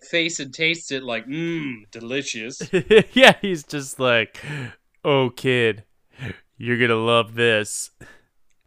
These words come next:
Speaker 1: Then he sort of, like, holds it up approvingly to his friends, like, "Gentlemen, it tastes legit."
Speaker 2: <laughs> Yeah.
Speaker 1: And then
Speaker 2: And
Speaker 1: all the elves and Krampus starts laughing. Then they turn around and toss his cousin in the pit. <laughs>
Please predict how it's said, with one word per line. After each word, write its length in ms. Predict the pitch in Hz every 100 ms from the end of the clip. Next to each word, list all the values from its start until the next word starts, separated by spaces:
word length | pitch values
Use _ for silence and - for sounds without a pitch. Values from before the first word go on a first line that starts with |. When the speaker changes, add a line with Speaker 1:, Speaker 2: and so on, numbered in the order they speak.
| _ -
Speaker 1:
Then 180 | 220
he 80 | 220
sort 300 | - 240 226
of, 40 | 202
like, 160 | 175 160
holds 280 | 196 196
it 80 | 185
up 180 | 185 180
approvingly 640 | 143 - 175 175 147 135 135
to 100 | 127
his 160 | 123
friends, 380 | - 160 139 120 120
like, 260 | 113 107
"Gentlemen, 500 | - 160 190 190 208
it 140 | 160 120
tastes 360 | 165 170 170 175
legit." 540 | 165 - 139 113 131 -
Speaker 2:
<laughs> 100 | 165
Yeah. 500 | 202 - 240 - 233 - _ _ _ _ _ _ -
Speaker 1:
And 400 | 170 180 - 233
then 100 | 285
Speaker 2:
And 80 | 302
Speaker 1:
all 160 | 320
the 180 | 302 285
elves 260 | 294 269 233
and 120 | 214
Krampus 360 | 277 269 247
starts 500 | 240 - 262 254 - 180
laughing. 720 | 151 185 220 190 151 120 104 -
Then 180 | 214 226
they 100 | 220
turn 300 | 226 240 240
around 280 | 233 233
and 100 | 180 170
toss 260 | 214 208 190
his 120 | 165
cousin 420 | 214 208 196 165
in 80 | 151
the 100 | 143
pit. 260 | - 185 175
<laughs> 100 | -